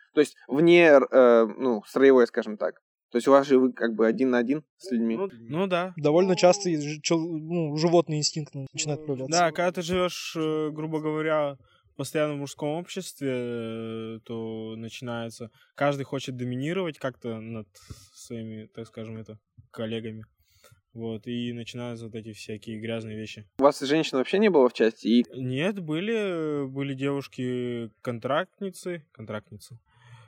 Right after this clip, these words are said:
Speaker 2: То есть они, э, да, то есть они подписали в свое время контракт и были на, ну, чаще всего на солдатских должностях. Э, в столовых очень много женщин, но в основном женщины, потому что сейчас, э, армию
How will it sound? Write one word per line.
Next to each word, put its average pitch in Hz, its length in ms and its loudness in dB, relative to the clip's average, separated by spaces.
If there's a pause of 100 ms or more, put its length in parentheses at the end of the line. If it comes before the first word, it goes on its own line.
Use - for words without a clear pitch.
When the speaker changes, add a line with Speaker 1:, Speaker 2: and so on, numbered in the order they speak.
(160)
Speaker 2:
То 120 100 -4
есть 117 200 -6
они, 127 380 -6
э, - 60 -18 (1080)
да, 147 380 0
то 147 80 -8
есть 147 120 -6
они 160 140 -6
подписали 156 440 -4
в 135 60 -10
свое 151 160 -6
время 147 200 -6
контракт 165 440 -6
и 135 200 -4
были 147 220 -6
на, 123 440 -8
ну, 185 220 -8
чаще 180 240 -4
всего 160 280 -4
на 143 120 -6
солдатских 135 800 -6
должностях. 120 720 -6 (520)
Э, 123 280 -4
в 117 80 -10
столовых 202 1080 -4
очень 156 340 -4
много 143 680 -2
женщин, 135 360 -8
но 131 80 -6
в 135 40 -6
основном 139 360 -4
женщины, 139 380 -6
потому 123 300 -8
что - 160 -10
сейчас, 127 420 -4 (500)
э, 120 40 -12
армию 117 1300 -4